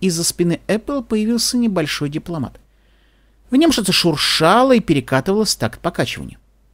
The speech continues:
«Но для очистки совести немного тестов мы все-таки сделаем». Эппл вздохнула и раскрыла дипломат, что-то доставая телекинезом. «Э, тестов?» «Тестов», кивнула Эппл.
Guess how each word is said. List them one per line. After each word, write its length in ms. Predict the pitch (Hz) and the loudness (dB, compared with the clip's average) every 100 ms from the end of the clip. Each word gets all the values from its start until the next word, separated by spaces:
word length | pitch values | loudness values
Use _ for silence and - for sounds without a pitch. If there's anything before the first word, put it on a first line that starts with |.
| _ _ - - | _ _ -20 -6
«Но 280 | 220 233 240 | 2 4 4
для 140 | 226 226 | 4 2
очистки 320 | 247 233 233 | 2 2 0
совести 400 | 269 262 185 180 | 2 4 2 2
немного 320 | 190 196 190 | 2 2 2
тестов 360 | 214 240 170 175 | 2 0 0 -4
мы 80 | |
все-таки 300 | 160 175 170 | -2 -2 0
сделаем». 500 | 170 143 123 117 113 - _ _ _ _ _ _ _ - | 0 2 2 2 0 -6 _ _ _ _ _ _ _ 0
Эппл 320 | 262 262 208 | 0 4 4
вздохнула 720 | 160 135 131 143 - 208 285 277 | 4 0 0 0 0 0 0 0
и 200 | - 165 | -2 -2
раскрыла 460 | 156 - 165 156 | -2 -4 -2 0
дипломат, 480 | 135 123 120 180 240 _ _ _ - | 0 -2 0 0 -2 _ _ _ -12
что-то 520 | - - - 175 202 | -8 -8 -2 0 0
доставая 500 | 208 - 175 131 123 | -2 -2 0 2 0
телекинезом. 580 | 120 147 165 147 104 104 _ _ _ _ _ - | 0 -4 -2 -2 -2 -6 _ _ _ _ _ -16
«Э, 160 | - - - - | -12 -12 -14 -2
тестов?» 480 | 147 156 - 247 - _ _ _ _ - | -2 -2 -4 -6 -10 _ _ _ _ -6
«Тестов», 640 | 240 175 - 156 139 - _ _ _ _ _ _ - | 0 2 2 2 0 -2 _ _ _ _ _ _ -2
кивнула 320 | 151 165 - | 2 2 2
Эппл. 220 | 151 156 | 0 -2